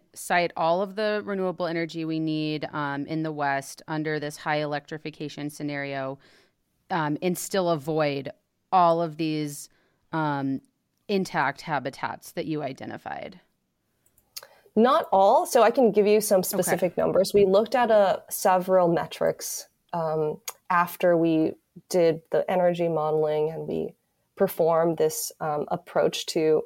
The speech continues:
Speaker 2: identifying these, these areas, these footprints of, um, wind and solar and transmission line development.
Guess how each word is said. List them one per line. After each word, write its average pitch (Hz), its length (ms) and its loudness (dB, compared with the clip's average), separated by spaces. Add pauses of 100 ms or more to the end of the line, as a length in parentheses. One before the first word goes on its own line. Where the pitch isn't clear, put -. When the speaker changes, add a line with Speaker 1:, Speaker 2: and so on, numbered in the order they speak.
Speaker 2:
identifying 156 720 0
these, 156 240 -2 (360)
these 151 280 -6
areas, 170 480 0 (360)
these 175 160 -2
footprints 185 640 -2 (120)
of, 156 400 0
um, 156 200 0
wind 160 180 2
and 156 140 0
solar 151 400 0
and 156 120 -2
transmission 160 640 -6
line 160 160 -2
development. 165 560 -2